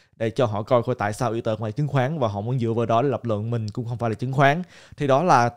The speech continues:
tóm tắt lại tình hình hiện tại của S E C. Và điều đầu tiên có thể dẫn đến, à,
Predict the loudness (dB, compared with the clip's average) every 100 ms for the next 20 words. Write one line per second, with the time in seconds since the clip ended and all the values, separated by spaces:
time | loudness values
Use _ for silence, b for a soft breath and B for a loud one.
0 | -2 -2 0 0 2 0 -2 _ _ _
1 | -2 -2 -2 2 2 2 -2 -4 -2 -2
2 | -2 -4 -6 0 2 2 -2 2 4 6
3 | 4 2 -4 _ 4 8 8 4 _ _
4 | 2 4 6 4 2 -6 -2 0 0 0
5 | -2 -2 2 2 2 -2 -2